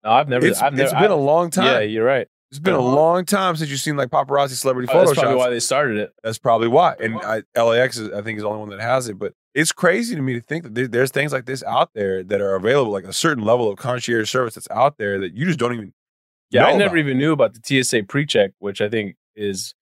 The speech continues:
Speaker 1: you know, much easier to get for, for most people that you could actually get, right?
Speaker 2: I have Clear now. I use the biometric scanning.
Speaker 1: Yeah.
Speaker 2: You use that?
Speaker 1: No.
Speaker 2: Yeah, so you go through and they t-, they do, like, your retina scan, they do the fingerprint scan, all that stuff, and you can
Speaker 1: Hey.
Speaker 2: you go through and they escort you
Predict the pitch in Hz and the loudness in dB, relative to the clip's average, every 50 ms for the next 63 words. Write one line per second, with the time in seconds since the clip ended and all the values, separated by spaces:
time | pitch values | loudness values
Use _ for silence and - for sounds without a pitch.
0 | _ _ _ _ _ _ - 104 98 98 101 110 110 107 - - - 95 - _ | _ _ _ _ _ _ -6 -2 -2 0 0 0 -2 -2 -6 -10 -12 -14 -20 _
1 | _ _ _ _ _ - 107 104 98 101 98 95 90 104 101 - - 98 98 92 | _ _ _ _ _ -8 -8 -6 -4 -4 -4 -4 -2 -2 -2 -2 -4 -8 -8 -8
2 | 85 - - 98 101 98 95 95 - - 117 117 101 98 95 92 92 92 101 107 | -10 -12 -12 -8 -6 -4 -4 -4 -4 -4 -6 -6 -4 -4 -6 -6 -6 -4 -4 -4
3 | 101 104 104 101 98 - - 95 87 85 110 113 104 - - 85 95 98 101 - | -2 -2 -2 -2 -2 -4 -8 -10 -6 -2 -2 -2 -2 -2 -6 -8 -8 -8 -8 -8
4 | - 101 123 139 127 - - - - 180 - 170 104 82 76 71 82 98 107 110 | -4 0 0 0 0 -2 -4 -2 0 0 0 -2 -6 -8 -12 -12 -12 -12 -10 -6
5 | 90 85 101 104 104 117 147 - 98 - - 87 82 69 71 _ _ _ _ _ | -2 2 2 2 2 0 -6 -8 -8 -12 -12 -14 -16 -16 -20 _ _ _ _ _
6 | _ - 110 113 110 98 90 92 92 90 92 92 90 92 98 151 - - _ _ | _ -2 2 4 4 4 2 -4 -10 -8 -8 -6 -2 0 0 0 0 -2 _ _
7 | _ - 120 135 117 92 90 _ _ _ _ _ _ - 113 98 - 104 92 90 | _ -4 -2 -2 -2 -2 -6 _ _ _ _ _ _ -6 -6 -4 -4 -4 -4 -4
8 | 98 95 101 113 110 104 - 131 139 135 107 95 90 90 92 87 - 95 92 92 | -4 -2 0 0 0 0 0 -2 0 0 0 0 -2 -6 -10 -14 -12 -12 -10 -10
9 | 92 92 98 95 92 90 87 - 80 82 80 85 95 95 92 95 92 - - 98 | -8 -8 -8 -8 -8 -10 -14 -16 -16 -12 -8 -6 -6 -6 -6 -8 -10 -10 -8 -10
10 | 92 87 87 87 87 85 80 78 - 92 90 87 85 - 92 87 85 - - 85 | -12 -12 -12 -14 -16 -18 -18 -18 -16 -14 -14 -14 -14 -14 -16 -16 -14 -14 -14 -14
11 | 85 85 82 85 87 - - 87 87 - 85 87 87 - 90 101 95 - _ _ | -14 -14 -14 -14 -14 -10 -8 -8 -8 -10 -16 -20 -16 -12 -10 -10 -10 -12 _ _
12 | - - _ _ _ - 98 110 101 92 - 127 113 98 92 92 - 101 117 127 | -20 -20 _ _ _ -4 0 0 0 2 0 -4 -4 -4 -6 -6 -4 -4 -2 -2
13 | - - - 87 78 - - 82 85 87 - | -2 -4 -6 -6 -6 -8 -12 -14 -14 -14 -18